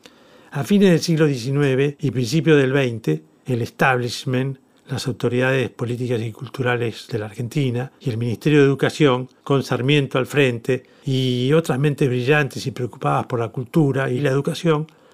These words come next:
se opusieron al voceo, que era para el resto del mundo hispánico,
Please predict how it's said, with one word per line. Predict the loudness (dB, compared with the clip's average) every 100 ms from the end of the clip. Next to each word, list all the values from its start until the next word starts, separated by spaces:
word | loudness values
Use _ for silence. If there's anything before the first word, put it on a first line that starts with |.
| _ 0
se | 4
opusieron | 4 4 6 8 8 6
al | 2
voceo, | -2 -4 -4 -6 -8 _ _ _ -20 _ _ _ _ _
que | 2 4
era | 6 4 2
para | 0 0 0 -2 -2 -6
el | -8 -8 -2
resto | -2 -2 0
del | 0
mundo | 0 0 -2
hispánico, | 0 0 0 0 2 2